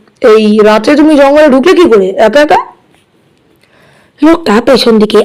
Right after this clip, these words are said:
আঙুল তুলে দেখালো। "বাঘ বড় মিয়া।"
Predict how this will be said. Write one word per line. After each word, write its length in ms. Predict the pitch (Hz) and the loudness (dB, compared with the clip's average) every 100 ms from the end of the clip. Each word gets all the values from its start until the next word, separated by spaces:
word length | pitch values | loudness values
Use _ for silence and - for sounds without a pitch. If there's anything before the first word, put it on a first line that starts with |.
| - | -2
আঙুল 300 | 214 202 190 | 0 0 0
তুলে 260 | 202 208 | 0 2
দেখালো। 460 | 202 202 202 190 202 _ _ - _ _ _ _ _ _ _ _ _ _ _ _ _ _ _ _ _ _ _ - - _ _ - | 2 0 0 0 -2 _ _ -20 _ _ _ _ _ _ _ _ _ _ _ _ _ _ _ _ _ _ _ -20 -20 _ _ -4
"বাঘ 300 | 254 240 277 | -2 0 0
বড় 220 | 262 247 240 | 0 0 0
মিয়া।" 340 | 262 277 | 0 -2